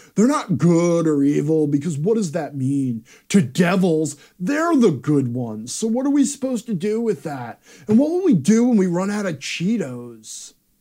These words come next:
And so came Planescape. And with it came these complex devilish and angelic societies and the Blood War and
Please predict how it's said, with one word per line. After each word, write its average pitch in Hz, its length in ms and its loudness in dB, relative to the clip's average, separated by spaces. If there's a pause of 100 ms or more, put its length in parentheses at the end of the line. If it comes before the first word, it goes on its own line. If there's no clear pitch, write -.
(800)
And 311 280 2
so 381 680 0
came 277 580 2
Planescape. 123 920 -6 (520)
And 277 200 4
with 330 140 0
it 349 160 -6
came 254 400 2
these 185 240 -2
complex 254 680 -4
devilish 190 680 -2
and 185 140 -2
angelic 170 480 -2
societies 147 840 -4
and 170 80 -6
the 170 60 -2
Blood 143 480 -2
War 151 460 -2
and 127 180 -6